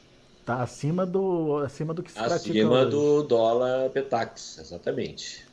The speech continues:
Speaker 1: E mesmo assim, tá uma diferença aí significativa, né, de,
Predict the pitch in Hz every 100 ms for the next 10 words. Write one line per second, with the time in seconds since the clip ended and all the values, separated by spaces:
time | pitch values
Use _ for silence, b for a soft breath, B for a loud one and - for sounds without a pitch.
0 | - 139 143 208 233 220 - 170 175 226
1 | 294 320 - - 180 208 262 269 262 233
2 | 90 - - 143 143 147 - 156 156 170
3 | 185 165 190 247 269 277 285 - - -
4 | 208 220 139 131 139 123 117 110